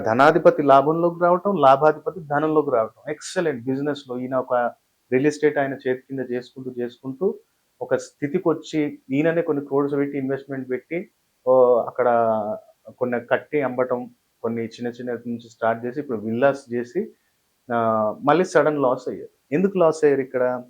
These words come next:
మనకి కాంబినేషన్ బాగానే ఉంది కదా అంటే, ఫస్ట్ ఈయన నా దగ్గరకు వచ్చినప్పుడు నేను అడిగిన క్వశ్చన్ ఒకటే, "నాకు బిజినెస్‌లో లాస్ అయింది గురుగారు" అంటే, ఫస్ట్ ఏం అడిగానంటే లగ్నం నుంచి,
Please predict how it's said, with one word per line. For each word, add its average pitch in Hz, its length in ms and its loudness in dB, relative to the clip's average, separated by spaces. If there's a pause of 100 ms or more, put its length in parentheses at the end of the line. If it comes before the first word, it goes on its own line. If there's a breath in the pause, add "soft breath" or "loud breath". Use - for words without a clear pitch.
మనకి 120 300 -8 (400)
కాంబినేషన్ 143 520 0
బాగానే 135 280 0
ఉంది 127 200 -6
కదా 113 220 -2
అంటే, 135 200 -8 (760)
ఫస్ట్ 147 280 4
ఈయన 190 200 4
నా 156 120 6
దగ్గరకు 151 280 4
వచ్చినప్పుడు 156 400 -6
నేను 131 180 0
అడిగిన 135 280 -4
క్వశ్చన్ 120 320 -8
ఒకటే, - 260 -18 (300)
"నాకు 139 240 2
బిజినెస్‌లో 131 500 -4
లాస్ 113 200 -2
అయింది 113 220 -8
గురుగారు" 104 360 -6 (120)
అంటే, 165 200 -2 (480)
ఫస్ట్ - 280 -2
ఏం 131 140 0
అడిగానంటే 120 500 -6 (400)
లగ్నం 160 380 0 (100)
నుంచి, 143 300 -4